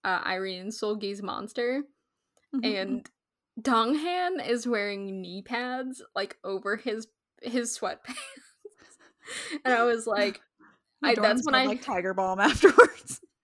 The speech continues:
Speaker 1: That's when I remembered that Donghan is now the oldest of Weai,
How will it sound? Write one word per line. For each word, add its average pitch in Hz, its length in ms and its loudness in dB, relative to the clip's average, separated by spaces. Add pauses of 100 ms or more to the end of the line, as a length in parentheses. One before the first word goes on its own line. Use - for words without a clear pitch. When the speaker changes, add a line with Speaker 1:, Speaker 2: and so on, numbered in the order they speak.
(340)
Speaker 1:
That's 330 240 10
when 453 100 6
I 427 200 10
remembered 302 360 0
that 247 240 -2
Donghan 233 520 0
is 269 160 -8
now 220 160 2
the 226 200 -8
oldest 202 440 -8
of 247 160 -8
Weai, 220 600 -6